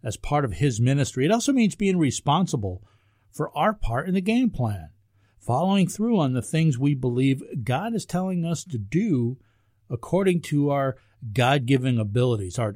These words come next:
our training, our calling, and of, and of course, as he leads in our lives. But it also means we know how to manage our time so that not only are we able to do the job, but we're able to do that job well.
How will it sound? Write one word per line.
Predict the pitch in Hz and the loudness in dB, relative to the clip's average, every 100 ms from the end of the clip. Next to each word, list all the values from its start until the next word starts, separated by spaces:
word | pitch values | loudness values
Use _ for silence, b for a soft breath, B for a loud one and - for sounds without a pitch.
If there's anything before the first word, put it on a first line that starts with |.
| - | -6
our | 113 | -8
training, | - - 151 135 98 | -4 0 2 2 0
our | 95 | -4
calling, | 92 - 170 165 131 110 | -8 -6 -2 0 2 0
and | 117 | -2
of, | 131 202 | -4 -6
and | 143 | -4
of | 123 | -4
course, | - 180 160 - b b b b | -4 0 0 0 b b b b
as | 156 156 | 2 2
he | - 147 | 2 0
leads | 123 135 156 120 | 2 4 4 4
in | 131 | 0
our | 104 107 | 0 -2
lives. | 135 190 131 85 - _ _ _ _ _ _ _ 131 | -2 -4 -8 -12 -20 _ _ _ _ _ _ _ 0
But | 156 | 2
it | 208 | 4
also | 240 214 | 2 2
means | 190 180 147 | 4 4 2
we | 143 139 | 2 2
know | 151 | 2
how | 127 147 | 0 -2
to | 131 | -2
manage | 123 127 123 117 113 | 0 0 0 0 -2
our | 95 | -4
time | - 135 127 104 82 - _ b b b b | -4 -2 0 -2 -6 -16 _ b b b b
so | - 147 | 0 2
that | 151 143 131 _ _ _ _ _ _ - | 2 0 -2 _ _ _ _ _ _ -6
not | 165 208 | -2 0
only | 233 233 180 - _ _ _ _ _ _ _ _ - | 2 2 -2 -6 _ _ _ _ _ _ _ _ -4
are | 165 | -2
we | 165 - | -2 -2
able | 202 214 180 127 | -2 0 0 -2
to | 113 | -4
do | 113 110 | -4 -4
the | 101 | -4
job, | - 104 101 95 - - _ _ _ _ - | -8 -8 -10 -12 -14 -20 _ _ _ _ -14
but | 131 165 | -8 -4
we're | 156 175 | 0 2
able | 190 156 | 2 0
to | 120 | -4
do | 110 135 | 0 2
that | 123 123 120 | 2 -2 -6
job | 101 120 110 101 95 | -4 -2 -4 -6 -8
well. | 113 120 107 101 | -4 -4 -4 -8